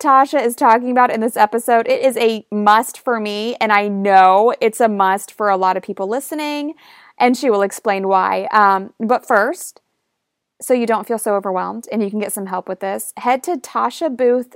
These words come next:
dot com slash media maven. Tasha is sharing a standard operating procedures template. I am gonna link to it in the show notes if you are driving or working out right now. It's at tasha booth dot com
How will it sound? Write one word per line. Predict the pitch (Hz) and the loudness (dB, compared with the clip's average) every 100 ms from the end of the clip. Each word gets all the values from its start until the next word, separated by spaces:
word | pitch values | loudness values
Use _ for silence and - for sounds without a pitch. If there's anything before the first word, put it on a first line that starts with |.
| 214 | -4
dot | 208 202 - - | 0 2 0 -6
com | - 202 185 185 196 - | -4 -2 -2 -4 -8 -14
slash | - - 190 185 190 214 | -10 -2 0 0 -4 -8
media | 190 190 190 | -6 -4 -6
maven. | 185 175 175 - - 220 - _ _ _ _ _ - | -6 -8 -10 -12 -12 -14 -16 _ _ _ _ _ -6
Tasha | 269 254 262 311 294 | 2 4 4 0 0
is | 277 - | -2 -2
sharing | 262 220 214 214 220 | -4 -2 -2 -4 -6
a | |
standard | 208 - - 240 240 254 285 277 - | -6 -8 -6 -6 -4 -4 -4 -6 -2
operating | 226 220 233 226 226 226 | 0 0 -2 -4 -4 -6
procedures | - 226 - 208 196 196 190 | -8 -10 -8 -8 -6 -8 -8
template. | - 190 180 - - - _ _ _ _ | -10 -10 -10 -12 -14 -14 _ _ _ _
I | 202 | 0
am | 214 226 | 0 0
gonna | 262 247 | -2 -4
link | 233 | -6
to | - | -6
it | 285 | -6
in | |
the | 294 | -8
show | - 269 | -6 -4
notes | 233 226 240 - | -4 -4 -6 -10
if | 214 | -10
you | 214 | -6
are | 214 | -6
driving | 208 202 185 202 254 277 262 | -6 -2 -2 -2 -4 -6 -6
or | 233 | -6
working | 208 226 233 | -6 -6 -6
out | 202 202 | -6 -6
right | 190 | -8
now. | 196 196 | -6 -8
It's | 180 | -6
at | 226 208 | -6 -8
tasha | - 214 226 - 302 | -8 -6 -6 -6 -8
booth | 285 277 - | -6 -6 -6
dot | 269 247 - | -2 -2 -2
com | - 226 214 214 214 | -6 -6 -6 -6 -8